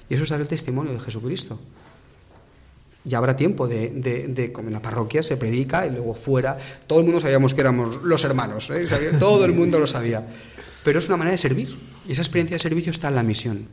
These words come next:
Dices, "Pero es que yo vengo aquí a evangelizar". Es que evangelizar, por supuesto que es predicar el evangelio.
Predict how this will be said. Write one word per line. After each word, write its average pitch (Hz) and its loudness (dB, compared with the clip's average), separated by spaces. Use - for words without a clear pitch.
Dices, 135 -2
"Pero 143 2
es 156 -2
que 208 -6
yo 233 -4
vengo 240 -4
aquí 254 -4
a 254 0
evangelizar". 254 0
Es - -8
que - -6
evangelizar, 180 2
por 131 2
supuesto 160 4
que 135 0
es 127 -2
predicar 123 2
el 120 4
evangelio. 107 0